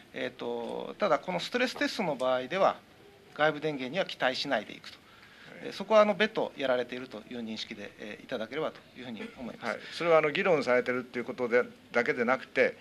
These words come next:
Speaker 2: え、事業者がそういう努力を、どういう努力をしているかということが、やはり、あの、示されるべきだという意味で、
Speaker 1: はい。
Speaker 2: 私申したんですが。
Speaker 1: はい。あの、そこについては、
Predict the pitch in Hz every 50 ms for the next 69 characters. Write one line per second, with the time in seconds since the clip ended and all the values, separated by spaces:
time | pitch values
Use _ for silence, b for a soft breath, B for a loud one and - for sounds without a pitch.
0 | B B B B B - 120 120 120 113 110 139 165 202 208 202 - - 165 175
1 | 175 160 - 147 143 139 135 123 147 147 135 123 - 110 107 104 107 113 147 147
2 | 147 143 143 143 135 123 - 113 104 101 - - 120 117 117 117 110 - 113 113
3 | 113 117 113 120 - - 127 123 139 139 127 107 110 110 127 127 123 107 92 -
4 | - 92 95 98 95 92 90 87 87 87 - - - - B B B B B B
5 | - - - - 131 131 120 139 127 117 107 92 101 90 87 85 82 - - 92
6 | 92 92 92 - - 165 143 117 107 107 165 190 175 - 92 95 - 98 - -
7 | 95 - 87 156 156 151 - 175 170 170 165 160 156 151 - 190 170 180 185 185
8 | 175 - - 220 202 - 202 170 147 131 113 -